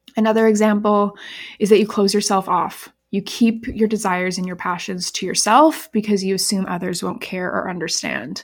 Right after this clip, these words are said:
I feel this one a lot. I have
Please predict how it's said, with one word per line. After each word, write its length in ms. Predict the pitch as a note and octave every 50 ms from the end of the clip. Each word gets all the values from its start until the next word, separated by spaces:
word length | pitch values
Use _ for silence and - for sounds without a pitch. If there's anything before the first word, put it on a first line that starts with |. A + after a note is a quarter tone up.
| _ -
I 100 | - E3+
feel 200 | - - F#3 F3
this 180 | F3+ F3 -
one 360 | - F3+ D3+ D3 F3 F#3 F3 _ -
a 40 | G#3
lot. 560 | F#3+ F3 E3+ E3+ E3 A3+ D4 - - - - - _ _ -
I 200 | - F#3 F3 F3
have 220 | F3 F3+ F3 E3+